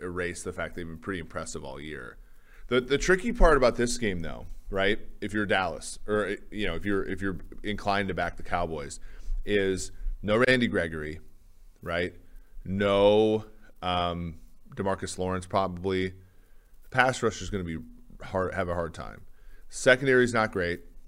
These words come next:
You know, they do get interceptions and stuff. They did shut down the Falcons. It was impressive. So do they, do they have the discipline to play the too high stuff that every team but the <laughs> Raiders has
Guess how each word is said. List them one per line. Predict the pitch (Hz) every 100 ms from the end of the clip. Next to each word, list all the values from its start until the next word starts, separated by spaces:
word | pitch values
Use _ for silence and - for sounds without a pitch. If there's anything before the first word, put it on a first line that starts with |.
| - - - -
You | 92
know, | 87
they | 87
do | 90
get | 98 98
interceptions | 95 90 90 82 90 80
and | 80
stuff. | 85
They | 82
did | 82 80
shut | 90
down | 82 85
the |
Falcons. | 87 80 - 80 80
It |
was | 78
impressive. | 80 69 - - - - - - - - - - -
So | - - 123 117 113 110 107 - - 117
do | 104 123 127
they, | 123 127 139
do | 113 120
they | 117 131
have | 131
the | 110
discipline | 101 - - 104
to | 90
play | 95
the | 87
too | 82 95
high | 80 71
stuff | - - 65 - - - - - -
that | - 85 92 87 80 - - - - - - - - - -
every | 104 95 95
team | 104 92
but | 85
the | 80
<laughs> | 82
Raiders | - - - -
has | -